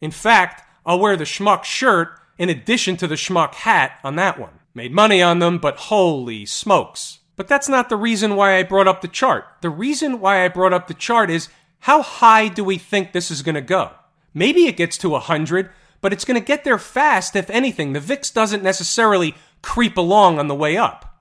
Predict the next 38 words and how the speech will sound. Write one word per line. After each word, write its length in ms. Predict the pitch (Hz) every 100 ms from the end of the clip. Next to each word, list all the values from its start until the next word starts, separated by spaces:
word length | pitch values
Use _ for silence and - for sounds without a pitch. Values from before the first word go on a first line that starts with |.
| _ 180
Let's 220 | 262 -
have 160 | 339
a 60 | 311
point 280 | - 240 220
of 120 | 156
reference. 580 | 160 170 - 87 - - _
What 100 | 302
does 160 | 359 277
this 220 | 240 -
look 220 | 220 -
like? 380 | 98 82 - _
Now, 280 | 170 160 151
without 320 | 175 175 214 214
that 240 | 175 160
tail 280 | - 214 254
candle, 640 | 240 165 143 139 143 147 - _ -
you 120 | 180
can 140 | 175
see 300 | 165 - 247
it 120 | 190
looks 220 | 180 180 -
something 460 | - 226 240 196
like 240 | 175 165 -
Tesla, 560 | 262 262 - 151 147 - - -
and 160 | 180
it 80 | 175
looks 300 | 190 277 -
like 260 | 214 190 190
it 160 | 180 180
in 180 | 185
the 160 | 185 180
order 300 | 220 254 233
of 120 | 185 160
magnitude, 800 | 151 170 190 196 185 - 139 123
the 80 |
type 420 | 135 - 220 233 196
of 120 | 147
move. 560 | 131 180 196 117 87